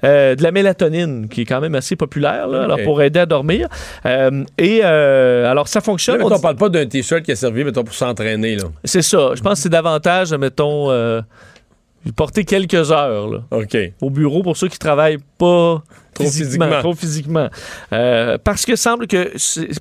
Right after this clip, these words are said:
Speaker 1: pour les, les, les partenaires à long terme, dormir avec le partenaire, déjà, c'est, ça démontre, à part s'il ronfle, s'il gigote, c'est supposé être un, amener un meilleur sommeil.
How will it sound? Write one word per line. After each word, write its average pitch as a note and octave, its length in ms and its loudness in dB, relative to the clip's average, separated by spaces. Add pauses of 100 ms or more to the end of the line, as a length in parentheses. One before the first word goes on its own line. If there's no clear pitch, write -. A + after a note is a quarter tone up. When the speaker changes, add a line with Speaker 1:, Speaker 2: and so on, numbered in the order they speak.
Speaker 1:
pour D3 180 -2
les, D3+ 160 0
les, C#3 160 -2
les B2 140 -4
partenaires F3 500 -2
à D#3+ 60 0
long C#3 160 -2
terme, G3 400 -2 (340)
dormir F#3 420 2
avec E3+ 200 0
le D#3+ 60 0
partenaire, E3 440 0
déjà, D#3 240 0
c'est, - 200 -2
ça C3 200 0
démontre, D3 420 0
à B2 60 0
part D#3+ 180 0
s'il - 200 0
ronfle, D#3+ 400 -2
s'il C#3+ 160 -2
gigote, C3+ 420 2
c'est - 60 -14
supposé C3+ 340 0
être E3 160 0
un, C3 220 2
amener C3+ 220 0
un E3+ 60 2
meilleur D3 240 0
sommeil. D#3+ 420 0